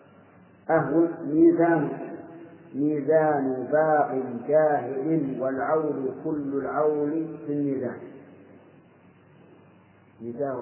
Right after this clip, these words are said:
ميزان باغ أي معتدل، جاهل يعني غير عالم، ومع ذلك فهو عائد، ميزان عائد أي مائل عن الاستقامة. والعول كل العول في الميزان،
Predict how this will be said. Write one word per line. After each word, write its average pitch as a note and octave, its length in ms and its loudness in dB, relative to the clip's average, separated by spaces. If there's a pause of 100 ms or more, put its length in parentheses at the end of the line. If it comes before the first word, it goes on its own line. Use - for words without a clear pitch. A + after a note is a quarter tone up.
(120)
ميزان C3 480 -4
باغ C3 280 -2 (400)
أي B2 120 -6
معتدل، C3 460 -8 (600)
جاهل D#3 520 2 (280)
يعني A2+ 180 -12
غير C#3 200 -2
عالم، C#3+ 360 2 (1500)
ومع D3+ 280 -2
ذلك E3 220 4
فهو D#3 440 0 (560)
عائد، D3+ 320 -2 (1400)
ميزان C#3+ 540 -4
عائد C3+ 340 -8 (1160)
أي C3 180 -2
مائل C3+ 400 -2
عن A#2 140 -10
الاستقامة. A#2+ 560 -6 (1000)
والعول D#3 640 4
كل D#3 200 0
العول D3 400 4
في C3 100 -4
الميزان، A#2+ 480 -6